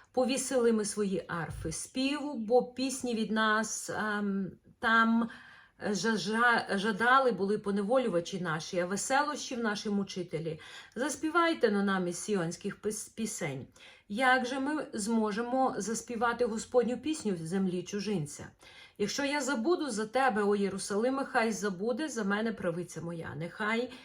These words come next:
мій язик до мого піднебіння прилипне, якщо я не буду тебе пам'ятати, якщо не поставлю я Єрусалима над радість найвищу свою. Пам'ятай же, о Господи, Едомських,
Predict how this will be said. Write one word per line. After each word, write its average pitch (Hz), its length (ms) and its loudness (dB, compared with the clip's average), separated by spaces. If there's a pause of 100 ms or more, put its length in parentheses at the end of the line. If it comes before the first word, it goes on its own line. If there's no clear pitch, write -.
(300)
мій 262 220 0
язик 240 560 -2
до 208 140 0
мого 254 320 6
піднебіння 196 720 0
прилипне, 208 840 0 (340)
якщо 208 280 2
я 254 160 8
не 226 100 2
буду 208 340 0
тебе 185 300 -2
пам'ятати, 185 720 2
якщо 190 480 -2
не 226 100 4
поставлю 277 600 2
я 226 220 4
Єрусалима 226 640 0
над 202 200 0
радість 214 460 -2
найвищу 160 500 -6
свою. - 440 -12 (600)
Пам'ятай 302 580 2
же, 208 140 0
о 196 100 0
Господи, 196 500 2
Едомських, 190 1000 -4